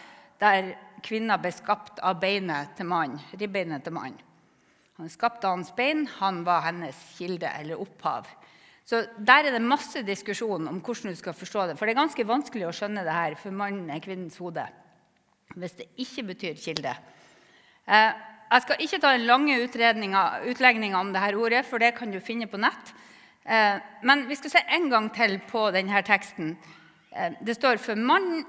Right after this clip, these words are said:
er kvinnens kefale», som da er hode eller kilde. «Sånn som Kristus er kirkens kefale.» Og hvordan er han det? Jo, han er frelser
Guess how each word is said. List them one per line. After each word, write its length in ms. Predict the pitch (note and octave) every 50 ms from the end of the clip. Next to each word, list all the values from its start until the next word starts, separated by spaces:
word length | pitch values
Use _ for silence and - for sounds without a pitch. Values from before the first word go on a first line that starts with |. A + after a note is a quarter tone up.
| - F3+
er 80 | G3+ G3+
kvinnens 680 | - A3 A#3 A#3+ A#3+ A#3 A3+ G3 F#3+ F#3 - - - -
kefale», 580 | - G#3+ G3 - A3 G3+ G3 G3 F#3+ E3 C3+ C#3 - - - - - -
som 180 | - A3 G3+ F3+
da 140 | F3 E3 E3
er 240 | D#3+ D#3 D#3 D#3+ - - -
hode 320 | F#3+ G#3+ F#3+ F3+ F3+ E3
eller 200 | E3 D#3 E3 E3+
kilde. 420 | - F#3 F#3 F#3 F3 E3 F#3 C4 - - - - - - - _ _ _ _ _ _ - - _ _ _
«Sånn 400 | _ - - - D4+ D#4 F#4 F#4
som 240 | D#4+ - - B3 G#3+ F#3 -
Kristus 640 | - C4+ D#4 - - - - G#3+ G3 F#3 - - -
er 160 | - G3 -
kirkens 640 | - - C4 C4 - - - - A3+ G3 G3 F#3 - -
kefale.» 480 | - F3 - G3 F#3 F3+ F3 F#3+ A3+ E4+ - - - - - - - _ _ _ _ _ _ _ _ -
Og 120 | G#3 -
hvordan 360 | - C#4 C4+ - - B3+ A3
er 120 | G#3 G#3 G#3
han 200 | G#3+ G#3+ G#3 G3
det? 160 | G#3+ B3+ D#4 F#4+ - - - - - - - - - - - - -
Jo, 200 | A#3+ C#4 D4 D4 C4+ -
han 180 | B3 A3+ A3+ A3+ G#3+
er 80 | G#3+ G#3+
frelser 680 | - B3 A3+ A#3 A#3+ A#3+ A#3 - - A3+ G3 F3+ E3+